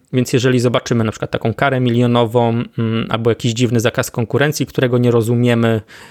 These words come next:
em, albo, nie wiem, zakres współpracy, czy sposób współpracy, który jest opisany w umowie albo załącznikach, e, też jakoś tak nie do końca nam gra, co-, coś jest nie tak,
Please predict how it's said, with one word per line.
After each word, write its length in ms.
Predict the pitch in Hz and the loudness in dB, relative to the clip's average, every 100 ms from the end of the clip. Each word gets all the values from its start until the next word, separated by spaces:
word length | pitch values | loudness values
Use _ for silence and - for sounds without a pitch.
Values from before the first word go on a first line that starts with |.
| - - | -20 -6
em, 880 | 117 110 110 110 110 - 120 127 - | -2 0 0 0 -2 -4 -6 -8 -4
albo, 680 | 117 113 113 110 113 113 117 120 113 | 0 2 0 2 4 4 2 0 0
nie 120 | 113 | 0
wiem, 120 | 120 | 0
zakres 440 | 139 113 123 - - | -4 -2 -2 0 -2
współpracy, 640 | - - 117 - 139 139 | -4 -4 -4 -2 -2 -4
czy 100 | - | -4
sposób 380 | - 151 - 123 | -4 -2 -2 -4
współpracy, 640 | - 135 - 131 - 135 | -2 -2 0 -2 0 -4
który 220 | - 120 | -2 0
jest 140 | 123 - | -2 -2
opisany 420 | - - 123 123 | -6 -4 -2 -2
w 80 | - | -2
umowie 360 | 123 123 117 | 0 2 2
albo 200 | 117 113 | 2 2
załącznikach, 800 | 117 117 117 - 127 - 117 - - - - - | 0 0 -2 -4 -4 -2 -2 -4 -14 -20 -20 -10
e, 260 | 120 120 113 110 | -2 0 0 -2
też 180 | - 165 | -2 -2
jakoś 200 | - - | 0 0
tak 160 | 147 151 | -2 0
nie 60 | |
do 100 | 131 | -2
końca 300 | - 135 - | 0 -2 0
nam 200 | 123 120 | 2 2
gra, 360 | 117 123 120 113 | 2 2 2 0
co-, 200 | - 127 | -2 -6
coś 260 | - 120 | -4 -4
jest 160 | 120 - | -2 -2
nie 80 | 123 | -2
tak, 380 | 120 120 - | 0 0 -2